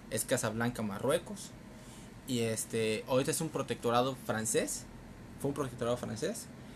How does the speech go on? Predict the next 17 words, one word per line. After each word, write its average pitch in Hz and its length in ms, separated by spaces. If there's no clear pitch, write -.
pero 113 580
ahí 117 100
pasan 117 360
los 101 160
alemanes, 117 560
y 113 40
más 120 160
o 127 40
menos 117 360
ahí, 107 280
este, - 200
controlan 120 400
la - 60
ciudad. 156 340
Entonces, 165 600
este, 135 840
Rick, 151 380